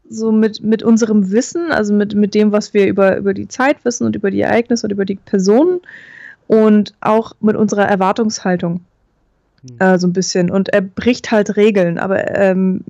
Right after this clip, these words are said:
Speaker 1: ähm, auf eine extrem gekonnte Art und Weise, oder er, er bricht, äh, vielleicht, ähm, so die Normen sozusagen. Man ist es irgendwie einfach gewohnt,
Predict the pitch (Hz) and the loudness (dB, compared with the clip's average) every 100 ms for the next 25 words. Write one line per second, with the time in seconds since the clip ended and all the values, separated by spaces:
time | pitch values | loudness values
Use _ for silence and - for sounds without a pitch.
0 | - - _ _ _ _ _ _ _ _ | -20 -20 _ _ _ _ _ _ _ _
1 | - 202 190 185 180 185 - _ _ _ | -4 0 2 2 2 -2 -8 _ _ _
2 | _ _ - 196 196 208 196 - 208 - | _ _ -8 -2 0 2 0 -4 -8 -4
3 | 226 214 226 208 - 208 202 - 208 196 | 2 4 4 0 -2 -2 0 -4 -4 -2
4 | 196 214 214 190 190 139 202 - 226 - | 0 0 0 -2 -2 -2 -4 -4 -6 -6
5 | - 196 196 190 196 - 196 196 - - | -6 -2 0 -2 -4 -4 -2 -2 -8 -14
6 | - _ 202 190 190 185 185 _ _ 208 | -14 _ -2 0 0 -2 -4 _ _ -4
7 | 202 202 202 196 185 220 226 196 190 180 | 0 2 4 4 2 2 2 0 -2 -6
8 | 185 185 180 190 202 226 220 - 214 202 | -6 -4 -2 -2 -4 -8 -6 -2 -2 -2
9 | 196 202 214 190 208 247 277 - | -4 -4 -4 0 2 4 2 0